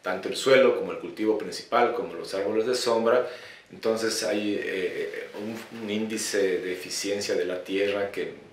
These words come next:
que mejora. Es decir, que yo puedo, que si yo hago afro-, hago, hago agro-, agroforestería, podría estar obteniendo los mismos beneficios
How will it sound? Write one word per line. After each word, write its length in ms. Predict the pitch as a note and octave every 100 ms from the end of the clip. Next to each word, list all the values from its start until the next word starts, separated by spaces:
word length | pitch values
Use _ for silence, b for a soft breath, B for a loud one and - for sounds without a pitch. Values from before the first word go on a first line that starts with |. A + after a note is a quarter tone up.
| -
que 100 | -
mejora. 460 | E2 - - F2+ - - - -
Es 140 | F#2+
decir, 340 | G2+ - G#2 -
que 160 | F#2+
yo 220 | F#2+ G2
puedo, 420 | F#2+ G2+ G2+ G2+ G2+ B B B B B B
que 120 | - -
si 140 | A#2+
yo 140 | B2+
hago 180 | B2+ C3+
afro-, 340 | C3 C3 - -
hago, 320 | A#2 B2+ - -
hago 260 | B2 C3
agro-, 280 | B2+ B2 -
agroforestería, 1080 | A#2 A#2 A#2 B2+ B2 - D3 A2+ A#2 C3 - B B B B - -
podría 360 | A2+ A2 A2 A#2+
estar 280 | - A#2 A#2+
obteniendo 680 | - - G#2+ A#2 A#2+ A#2 G#2
los 200 | F#2+ G2
mismos 580 | G#2 A2+ B2+ C3 A2+
beneficios 520 | A2 G#2 G2+ B2 A#2+